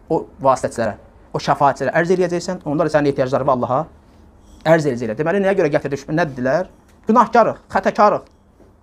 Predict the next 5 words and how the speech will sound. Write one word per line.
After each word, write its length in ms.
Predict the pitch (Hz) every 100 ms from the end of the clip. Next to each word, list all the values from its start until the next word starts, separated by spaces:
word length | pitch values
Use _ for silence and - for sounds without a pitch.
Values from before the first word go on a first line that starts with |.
| -
çirkab 320 | 233 220 226 208
içində 220 | 220 202
batıb 220 | 196 196
gedirik. 380 | 185 190 170 - - _ - - _ - _ - - -
Allaha 500 | 190 190 202 214 214